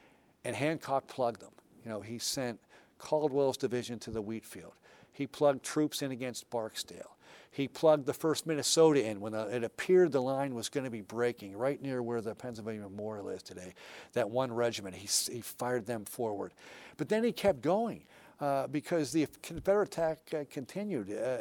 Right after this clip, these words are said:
they, they came over the same field as Pickett's charge. He got more troops to plug that line of what is now the angle. And then in the evening,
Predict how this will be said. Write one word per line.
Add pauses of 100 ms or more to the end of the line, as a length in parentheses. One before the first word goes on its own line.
they,
they
came
over
the
same
field
as
Pickett's
charge. (220)
He
got
more
troops
to
plug
that
line (280)
of
what
is
now
the
angle. (800)
And
then (240)
in
the
evening,